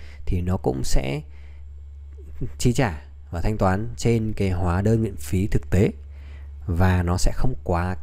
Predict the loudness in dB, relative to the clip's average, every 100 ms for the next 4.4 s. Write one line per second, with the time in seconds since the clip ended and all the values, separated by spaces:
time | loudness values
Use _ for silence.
0 | -6 -4 -2 2 2 2 0 0 0 2
1 | 2 4 2 4 4 2 0 2 2 4
2 | 4 2 0 -6 -8 -12 -12 -12 -14 -12
3 | -8 2 4 6 4 2 0 -4 -2 -4
4 | -2 -2 -2